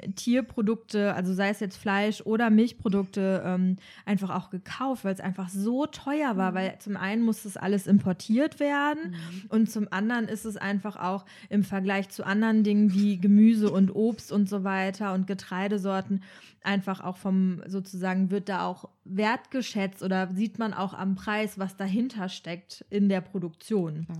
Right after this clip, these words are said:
Speaker 2: In Israel sind sie da auch schon ein ganzes Stück weiter, da, ähm, zwanzig Prozent der Menschen da leben ungefähr vegan und man, äh, wird günstiger krankenversichert, wenn man vegan lebt.
Speaker 3: Ja,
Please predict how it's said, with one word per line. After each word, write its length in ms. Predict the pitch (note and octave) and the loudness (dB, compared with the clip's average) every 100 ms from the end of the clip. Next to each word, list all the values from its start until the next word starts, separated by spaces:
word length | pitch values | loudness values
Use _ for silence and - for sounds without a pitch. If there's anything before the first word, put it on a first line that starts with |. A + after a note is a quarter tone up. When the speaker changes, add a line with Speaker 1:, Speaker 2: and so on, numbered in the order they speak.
| E3+ | -10
Speaker 2:
In 160 | G#3 | -10
Israel 540 | - G#3+ - A3 G#3+ G#3+ | -10 -12 -14 -10 -8 -8
sind 200 | G#3+ G#3 | -10 -12
sie 100 | G3+ | -10
da 280 | F#3+ G3 F#3 | -8 -8 -10
auch 120 | F#3+ | -12
schon 520 | - F#3+ F#3+ F#3+ F3+ | -12 -10 -8 -8 -8
ein 40 | |
ganzes 280 | F3+ F#3 G3 | -10 -10 -12
Stück 200 | - F#3+ | -16 -12
weiter, 360 | F3+ G3 G3 F3 | -10 -8 -8 -10
da, 360 | F3 E3+ F3 E3+ | -10 -12 -12 -12
ähm, 240 | F3 F#3 F#3 _ _ - | -14 -14 -18 _ _ -18
zwanzig 420 | G#3 G#3+ A#3+ - | -14 -12 -14 -16
Prozent 360 | F#3+ - G#3+ G3 | -16 -12 -10 -8
der 60 | |
Menschen 340 | F#3+ F#3 F#3+ F3+ | -10 -10 -12 -10
da 140 | F3+ | -12
leben 300 | F3 F3 E3+ | -12 -14 -14
ungefähr 540 | F3 E3+ F3+ F3+ F3 - | -14 -14 -12 -12 -12 -14
vegan 540 | E3+ F3 F3 G3 B3 A#3+ | -16 -10 -8 -6 -8 -8
und 500 | G3+ G3+ G3+ F#3+ F#3+ | -8 -8 -8 -10 -10
man, 380 | F#3+ F#3+ F#3 _ _ | -10 -10 -12 _ _
äh, 160 | F#3 F3+ | -14 -14
wird 180 | F#3+ | -12
günstiger 360 | G3+ G#3 F#3 F3 | -10 -10 -10 -12
krankenversichert, 640 | F#3+ F#3 G3+ F#3 - D#3+ E3 | -12 -14 -14 -16 -16 -16 -14
wenn 80 | |
man 160 | E3 E3 | -12 -12
vegan 280 | D#3+ E3 E3 | -14 -14 -14
lebt. 280 | E3 E3+ | -16 -18
Speaker 3:
Ja, 80 | C4+ | -16